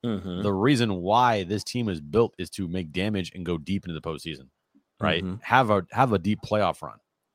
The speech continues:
Speaker 2: for the next three years minimum. And while if they get in, that's a success. But if they get in and they get swept in the first round, that is still going to, I th-,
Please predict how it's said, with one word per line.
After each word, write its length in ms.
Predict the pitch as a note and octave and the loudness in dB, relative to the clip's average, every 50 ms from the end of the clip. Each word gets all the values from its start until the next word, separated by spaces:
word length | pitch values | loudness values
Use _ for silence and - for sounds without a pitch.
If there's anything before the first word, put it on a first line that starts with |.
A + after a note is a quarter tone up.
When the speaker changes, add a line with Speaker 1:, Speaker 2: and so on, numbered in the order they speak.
| _ _ _ _ _ _ | _ _ _ _ _ _
Speaker 2:
for 120 | _ - G#2 | _ -4 -2
the 40 | G#2 | 0
next 260 | G#2 G2 - - - | 0 -2 -4 -6 -2
three 240 | - A2 A2+ B2 A#2+ | 0 2 4 4 4
years 400 | A2 F2+ F#2+ G#2+ A2 G#2+ F2+ D#2+ | 2 2 4 4 4 4 4 2
minimum. 560 | E2+ D#2+ E2 F2+ G2+ G#2+ G2 E2 C#2 - - _ _ _ _ _ _ _ _ _ _ _ _ _ _ _ _ _ _ _ _ _ - | -4 -2 0 0 2 2 0 -2 -4 -8 -16 _ _ _ _ _ _ _ _ _ _ _ _ _ _ _ _ _ _ _ _ _ -4
And 800 | F#2 F2 E2+ E2 E2 E2 E2 D#2+ D#2+ D#2+ D#2+ D#2 D#2 D2+ D2+ D2 - - - _ _ _ _ _ _ _ _ _ _ _ _ _ _ _ - | -4 -2 -2 -2 -4 -4 -4 -4 -6 -6 -6 -8 -8 -10 -12 -12 -14 -16 -18 _ _ _ _ _ _ _ _ _ _ _ _ _ _ _ -8
while 340 | F#2+ F2 G2+ G2 G2 F#2+ | 0 2 4 4 4 4
if 160 | E2 G2 F#2+ - | 2 0 -2 -2
they 160 | - F2+ E2+ | -2 -2 -2
get 220 | D2+ F2+ F2+ F#2 | 0 0 0 2
in, 320 | A#2 C3+ D3+ D#3 D3 B2+ A2 _ _ - | 4 4 4 2 0 -2 -6 _ _ 2
that's 240 | A2+ A#2 B2 - - | 4 4 4 4 0
a 80 | G#2+ | -4
success. 580 | - - G2 - - - B2 C3+ C#3 C3 - - _ _ _ _ - | -4 -4 -8 -6 -2 2 2 2 2 2 -2 -10 _ _ _ _ -2
But 80 | G2 | -2
if 100 | F2+ - | -2 -2
they 120 | - F2+ E2+ | -2 -6 -4
get 240 | D2+ F2+ C3+ D3+ | 2 4 4 4
in 180 | C#3 C3 C3 B2+ | 4 4 0 0
and 100 | C3+ C3 - _ _ _ _ _ _ - | -2 -4 -8 _ _ _ _ _ _ -12
they 120 | E2+ D#2+ | -12 -12
get 120 | C#2+ - | -10 -8
swept 180 | - - B2 A#2+ | -2 -2 0 0
in 60 | C#3 | 0
the 80 | C3+ C3 | -2 -2
first 280 | A2+ - B2+ A2+ - - | 0 0 0 0 2 0
round, 340 | G2+ G2 F#2+ F#2+ F#2+ F#2+ F#2+ _ _ _ _ _ _ _ _ _ _ | 0 2 2 0 0 -2 -6 _ _ _ _ _ _ _ _ _ _
that 260 | - E2 G2+ B2+ D3+ F3 | 2 4 6 6 6 6
is 80 | D3+ | 2
still 200 | - - D#3+ E3+ | 2 2 0 2
going 180 | D3+ D#3 E3+ E3+ | 2 0 0 2
to, 160 | D#3+ C3+ C#3 - - - _ - | 2 0 0 -2 -8 -10 _ 2
I 160 | G#2+ C3 D3 | 4 4 4
th-, 140 | - - | 2 -2